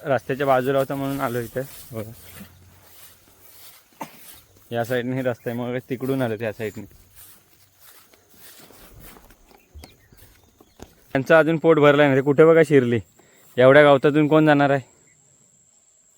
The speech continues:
पागलसारखी? ए, म्हातारा सध्या आपलं लय हे करतं,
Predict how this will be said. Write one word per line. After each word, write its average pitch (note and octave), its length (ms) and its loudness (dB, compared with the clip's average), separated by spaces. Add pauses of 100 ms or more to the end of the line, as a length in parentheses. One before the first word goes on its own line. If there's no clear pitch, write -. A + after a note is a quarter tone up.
(120)
पागलसारखी? B2 680 0 (760)
ए, F3 420 10
म्हातारा D#3+ 420 0
सध्या F3 280 2
आपलं F3 180 0
लय F3 240 2
हे E3 80 -2
करतं, C3 320 -4